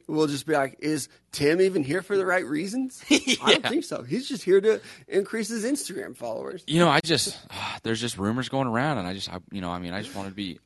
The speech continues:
Speaker 2: honest and upfront with you
Speaker 1: And
Speaker 2: and just
Speaker 1: then at
Speaker 2: kinda
Speaker 1: the
Speaker 2: talk
Speaker 1: end,
Speaker 2: to you about it.
Speaker 1: there's a
Speaker 2: Who the
Speaker 1: very,
Speaker 2: fuck
Speaker 1: very
Speaker 2: said
Speaker 1: big,
Speaker 2: that?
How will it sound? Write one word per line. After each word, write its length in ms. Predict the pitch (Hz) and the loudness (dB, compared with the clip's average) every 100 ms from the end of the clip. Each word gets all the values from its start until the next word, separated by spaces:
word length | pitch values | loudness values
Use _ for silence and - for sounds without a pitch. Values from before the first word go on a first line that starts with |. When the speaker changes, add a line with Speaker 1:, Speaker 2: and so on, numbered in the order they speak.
| - | -6
Speaker 2:
honest 320 | 104 113 127 | -2 -2 -4
and 120 | 117 - | -8 -8
upfront 200 | 117 113 | -8 -8
with 160 | - | -10
you 140 | 104 147 | -4 0
Speaker 1:
And 20 | |
Speaker 2:
and 80 | 160 | 0
just 100 | 160 | 0
Speaker 1:
then 80 | 185 | -2
at 20 | |
Speaker 2:
kinda 80 | 196 | -2
Speaker 1:
the 60 | 151 | -2
Speaker 2:
talk 100 | 135 | -2
Speaker 1:
end, 60 | 156 | -2
Speaker 2:
to 20 | |
you 60 | 90 | -6
about 220 | 80 87 | -8 -8
it. 100 | 117 - - | -8 -12 -6
Speaker 1:
there's 220 | 165 143 | -2 2
a 40 | |
Speaker 2:
Who 120 | 170 - | 6 6
the 80 | |
Speaker 1:
very, 80 | 135 | 6
Speaker 2:
fuck 100 | - | 4
Speaker 1:
very 200 | 226 190 | 2 4
Speaker 2:
said 180 | 170 233 | 6 6
Speaker 1:
big, 80 | - | 8
Speaker 2:
that? 320 | 262 208 | 8 8